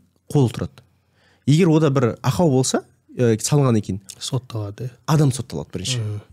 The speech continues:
Speaker 1: Себебі адам жауапты да, маман. Ал, ә, бізде адам емес, компания жауапты. Шектеулі дейді ғой,
Speaker 2: Мгм.
Speaker 1: Т О дейді, тава-, тава-, шектеулі же-, шер-, ә, және серіктес. Сондықтан ол тоны жауып ж-, жауып тастаса, ешкім жауап бермейді болады да.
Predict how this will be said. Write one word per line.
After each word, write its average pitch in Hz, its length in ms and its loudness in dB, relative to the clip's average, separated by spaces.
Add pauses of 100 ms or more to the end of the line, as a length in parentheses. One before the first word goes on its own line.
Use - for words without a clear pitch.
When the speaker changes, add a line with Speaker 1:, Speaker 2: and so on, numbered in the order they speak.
Speaker 1:
Себебі 170 480 2
адам 175 280 2
жауапты 131 340 -2
да, 175 80 -2
маман. 117 320 0 (640)
Ал, 143 300 2
ә, 131 320 2
бізде 139 480 2 (480)
адам 165 260 4
емес, 233 400 2
компания 220 380 4
жауапты. - 320 -2 (160)
Шектеулі 208 460 2
дейді 262 180 2
ғой, - 60 4
Speaker 2:
Мгм. 139 40 2
Speaker 1:
Т 135 80 4
О 165 180 6
дейді, 113 220 2
тава-, 143 300 0
тава-, 113 420 0
шектеулі 135 420 0
же-, 120 240 0
шер-, 127 300 -2
ә, 110 180 -4
және 110 220 0
серіктес. 131 460 -2 (440)
Сондықтан 202 300 2
ол 165 140 4
тоны 208 260 2
жауып 170 200 2
ж-, - 340 -6
жауып 151 140 0
тастаса, - 360 0
ешкім 220 360 2
жауап 123 180 0
бермейді 110 260 0
болады 98 240 -2
да. 185 100 -6